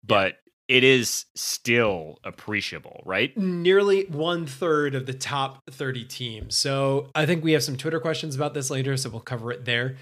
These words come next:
Speaker 2: Uh, it's a case where the Big Ten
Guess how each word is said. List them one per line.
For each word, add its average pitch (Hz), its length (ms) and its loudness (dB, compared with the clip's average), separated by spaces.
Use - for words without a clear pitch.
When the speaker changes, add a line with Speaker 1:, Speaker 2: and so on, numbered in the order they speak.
Speaker 2:
Uh, 131 480 2
it's 135 160 -4
a 156 60 -6
case 160 400 0
where 151 440 6
the 131 160 0
Big 147 280 0
Ten 160 420 2